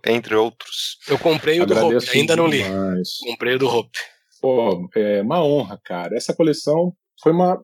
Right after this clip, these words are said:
Speaker 3: assim, a gente esperava que tivesse um acolhimento razoável, mas foi uma surpresa. País que tem dificuldades com livros, com leitura e tudo, mas o pessoal tá realmente muito interessado.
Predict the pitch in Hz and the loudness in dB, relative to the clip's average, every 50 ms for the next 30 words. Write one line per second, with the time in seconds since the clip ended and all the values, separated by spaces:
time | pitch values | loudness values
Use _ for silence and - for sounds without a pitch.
0 | _ _ - 156 - - 120 104 101 101 104 127 147 - - - - 170 127 135 | _ _ -8 -6 -2 0 0 0 0 0 0 -2 -2 -2 -4 -2 0 2 2 2
1 | 175 233 285 - - - 117 117 110 107 - 120 104 - 113 104 104 101 104 107 | 2 0 -2 -4 -6 -2 0 0 0 2 0 -2 -2 0 0 0 2 2 0 0
2 | - 107 104 104 110 107 95 87 90 92 95 98 95 95 90 - 131 123 135 127 | 0 2 2 2 2 2 2 2 2 0 0 -2 -6 -6 -6 -4 -4 -4 -4 0
3 | - 208 196 - - 160 165 170 156 117 101 - _ _ _ _ _ _ 147 165 | 0 0 0 2 2 2 2 4 2 2 -2 -6 _ _ _ _ _ _ 2 2
4 | 196 - - - 220 220 220 214 - - - - _ _ _ - - 151 156 147 | 2 2 0 0 2 2 2 0 -2 -6 -12 -20 _ _ _ -2 -2 0 0 -2
5 | - - 131 113 107 - 147 - - 120 113 117 123 131 123 - - 117 110 101 | -6 -12 -14 -14 -4 -2 0 2 2 2 4 4 4 2 0 0 -2 0 0 2
6 | 101 104 113 123 123 107 107 101 - - 113 104 98 95 - 120 123 135 139 139 | 2 2 4 2 2 2 0 -2 -4 -2 -2 0 0 0 0 0 2 4 4 4
7 | 131 120 104 98 98 92 - 120 120 110 110 117 113 - 143 - - 180 180 247 | 4 4 4 2 2 0 0 0 0 2 2 0 2 0 0 0 2 0 0 0
8 | 175 143 190 175 175 185 180 - 156 151 156 160 - 127 107 107 104 95 90 - | 0 0 2 2 2 2 0 0 2 2 2 2 2 2 2 2 2 0 -2 -4
9 | - - - | -8 -12 -12